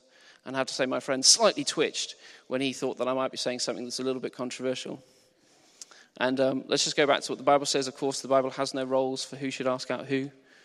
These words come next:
But even in this sort of thing, we, if we under-, if we're living in the light of God's love, then we live in a place where we're not afraid of rejection. So if you're thinking about asking someone out, can I just encourage you?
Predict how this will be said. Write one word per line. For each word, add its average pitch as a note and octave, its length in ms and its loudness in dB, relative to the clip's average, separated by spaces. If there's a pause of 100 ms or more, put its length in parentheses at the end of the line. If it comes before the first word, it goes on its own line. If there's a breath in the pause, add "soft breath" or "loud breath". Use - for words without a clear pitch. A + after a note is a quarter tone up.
(160 soft breath)
But B2+ 120 6
even F3+ 240 6
in F3 140 4
this E3 200 2
sort E3 240 -4
of D3 60 -14
thing, B2+ 360 -2 (640 soft breath)
we, D#3 180 2
if F#3+ 200 4
we G3+ 80 4
under-, F#3+ 260 2
if F#3+ 140 0
we're G3 100 6
living G3+ 300 4
in F3 80 2
the D#3+ 80 2
light E3+ 240 2
of D#3 100 -4
God's D3+ 280 2
love, C3+ 440 2 (400 soft breath)
then D#3+ 200 4
we D#3+ 360 2
live G3 220 6
in G#3 80 0
a F3+ 40 2
place F3+ 340 2
where C#3+ 80 4
we're D3+ 120 2
not F#3+ 200 2
afraid D3 260 4
of D3+ 100 -6
rejection. D3 560 -2 (1400 soft breath)
So D3+ 180 4
if D#3+ 180 4
you're F#3 100 2
thinking G3 200 0
about E3 160 4
asking D3+ 300 2
someone C#3 260 2
out, C3+ 420 -2
can D3 120 -2
I C#3 80 0
just C3 100 -4
encourage C3+ 400 0
you? B2 140 -6